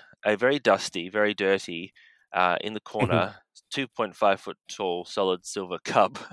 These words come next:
Speaker 1: <laughs> with the,
Speaker 2: <laughs>
Speaker 1: um, inscriptions that matched, uh, matched the,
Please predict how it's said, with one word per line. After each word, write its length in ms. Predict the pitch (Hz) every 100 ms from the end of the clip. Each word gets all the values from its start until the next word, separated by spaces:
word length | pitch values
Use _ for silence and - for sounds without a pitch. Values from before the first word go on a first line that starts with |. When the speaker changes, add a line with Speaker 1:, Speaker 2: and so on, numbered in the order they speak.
| -
Speaker 1:
<laughs> 600 | 208 - - - - 117
with 180 | 120 120
the, 280 | 127 117 110
Speaker 2:
<laughs> 0 |
Speaker 1:
um, 140 | 101
inscriptions 720 | 110 - 151 139 113 95 104
that 160 | 101 -
matched, 520 | 107 107 - - -
uh, 200 | 101 98 - - _ _ _ _ -
matched 380 | 110 107 - -
the, 300 | 107 104